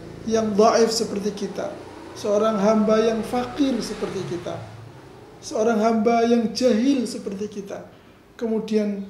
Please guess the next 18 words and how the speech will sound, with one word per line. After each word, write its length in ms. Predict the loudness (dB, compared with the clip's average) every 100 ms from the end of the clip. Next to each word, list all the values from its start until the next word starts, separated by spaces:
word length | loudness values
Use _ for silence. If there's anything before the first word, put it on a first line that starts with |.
| -14
kita 240 | -14 -6 -4
dekat 480 | -4 -6 -4 -4 -6
dengan 240 | -8 -8 -8
Allah, 400 | -10 -10 -12 -14 -20 -20 -20 -20 -20 -10
maka 320 | -8 -6 -8
kita 480 | -8 -10 -8 -8 -8 -12 -18 -20 -20 -16
akan 260 | -10 -6 -6
terlindungi 640 | -6 -4 -2 0 0 0
dari 240 | -4 -8 -8
kebodohan 560 | -12 -12 -12 -12 -12
kita. 320 | -14 -18 -18 -20 -20 -20 -20 _ _ _ _ _ _ -20 _
Kita 320 | -12 -2 0
akan 240 | 0 -2
terlindungi 720 | -2 -2 -2 2 2 2 0 0
dari 560 | 2 2 0 -2 -8 -14 -20 _ _ -6
kemiskinan 880 | -2 0 -2 -4 -4 -2 0 -2 -6
kita. 320 | -12 -16 -18 -20 -20 -20 _ -20 -8
Kita 320 | -4 -2